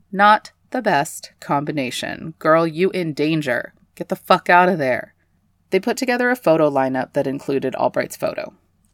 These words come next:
They showed it to both Veronica and Brenda.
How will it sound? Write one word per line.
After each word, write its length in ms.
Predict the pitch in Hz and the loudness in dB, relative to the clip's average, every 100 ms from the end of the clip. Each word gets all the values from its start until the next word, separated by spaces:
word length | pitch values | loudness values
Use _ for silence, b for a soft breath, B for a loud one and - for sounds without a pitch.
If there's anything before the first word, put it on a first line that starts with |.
| _ | _
They 120 | - 151 | -4 0
showed 240 | 156 151 | 2 0
it 100 | 135 | -2
to 80 | 151 | -2
both 300 | 143 135 - | -2 -2 -4
Veronica 680 | 139 135 139 156 180 180 180 - | 0 0 0 0 0 0 -4 -6
and 180 | 147 139 | -4 0
Brenda. 480 | - 113 - - | -2 -2 -6 -10